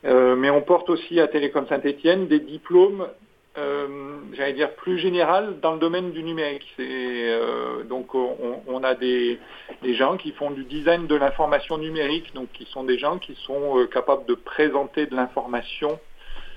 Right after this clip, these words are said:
euh, que ce soit sur de l'infographie, sur des plaquettes, sur des réseaux sociaux,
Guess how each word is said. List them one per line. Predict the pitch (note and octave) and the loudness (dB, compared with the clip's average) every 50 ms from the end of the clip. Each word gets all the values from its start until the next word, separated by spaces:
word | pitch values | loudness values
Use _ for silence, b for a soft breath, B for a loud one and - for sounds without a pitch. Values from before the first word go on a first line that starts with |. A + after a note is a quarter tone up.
| B B B B B - | B B B B B -2
euh, | B2+ A#2+ A#2+ A#2+ A#2+ A#2+ A#2 A#2 A#2 A#2 A#2 A#2 A2+ A2+ A2 A2 A2 A2 A2 A2 G#2+ G#2+ G#2+ G#2 G#2 G#2 G#2 G2+ G2+ G2+ G2 G2 G2 | 0 0 2 4 4 6 6 6 6 4 4 4 4 4 2 2 2 0 0 0 2 2 2 2 2 2 2 2 2 0 0 -2 -4
que | - - B2+ | -6 -8 -8
ce | - - C3 A2 | -6 -6 -8 -8
soit | - - C3 B2+ B2+ B2+ B2+ B2+ | -2 2 4 4 4 4 2 0
sur | - B2+ A#2 | -4 -6 -4
de | G#2+ | -2
l'infographie, | A#2 A#2 A2 - C#3 B2+ A#2+ A#2 A#2 A2+ - - C3+ B2+ | -2 -2 -2 -2 -4 -2 0 0 0 0 -2 -8 -10 -10
sur | - - A#2+ A2+ | -6 -6 -4 -4
des | A2+ A2+ | -4 -4
plaquettes, | A2+ - A#2+ A2 - - B2+ B2 B2+ B2 | -2 0 -2 0 0 0 2 2 2 0
sur | - - A2+ | -2 -6 -4
des | A2 A#2 | -4 -2
réseaux | A2 A2+ A2 A2 B2 A2+ | -2 -2 -4 -4 -6 -6
sociaux, | - - B2 - - - C#3+ D#3 F3 | -4 -6 -6 -6 -4 -4 -4 -4 -4